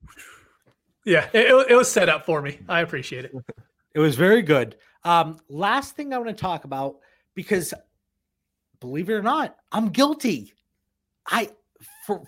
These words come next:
Speaker 2: for once, I made a fantasy mistake. I did it. I wanna talk about patience as a contender, because there was one league where I packaged up, and oh my God, did I package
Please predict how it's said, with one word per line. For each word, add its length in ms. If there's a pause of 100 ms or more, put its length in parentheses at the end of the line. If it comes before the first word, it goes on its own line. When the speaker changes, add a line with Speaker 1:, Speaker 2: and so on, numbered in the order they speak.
Speaker 2:
for 120
once, 580
I 140
made 480
a 80
fantasy 600
mistake. 840 (120)
I 120
did 240
it. 280 (640)
I 80
wanna 200
talk 200
about 200
patience 580
as 200
a 60
contender, 720 (480)
because 480 (300)
there 160
was 220
one 320
league 460 (520)
where 180
I 200
packaged 760 (100)
up, 280 (340)
and 240
oh 220
my 400
God, 340
did 160
I 160
package 800